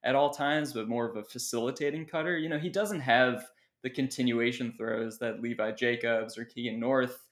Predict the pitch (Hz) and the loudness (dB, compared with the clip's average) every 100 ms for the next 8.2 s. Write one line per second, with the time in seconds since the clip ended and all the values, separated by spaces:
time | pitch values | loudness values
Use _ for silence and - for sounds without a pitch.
0 | _ _ _ 127 127 123 117 117 143 196 | _ _ _ 0 0 0 0 6 6 6
1 | 139 110 117 - 120 117 - 117 - 127 | 4 2 0 -2 0 0 -2 -8 -4 -4
2 | 117 117 113 117 123 120 107 107 110 113 | -2 0 2 2 0 -2 -2 -4 0 0
3 | 110 113 107 110 110 _ _ _ _ 120 | 0 -2 -4 -4 -8 _ _ _ _ 6
4 | 123 110 131 180 113 113 117 - 120 113 | 6 6 10 10 8 4 0 0 0 0
5 | 107 113 120 117 113 110 110 120 - - | 0 2 2 0 0 -2 -2 -4 -2 -4
6 | - - _ - - 123 - 113 - - | -6 -16 _ -10 0 0 0 -4 -4 -8
7 | - - - - 107 98 - - - - | -10 -16 -14 -8 -4 -4 -4 -8 -8 -8
8 | - - | -8 -8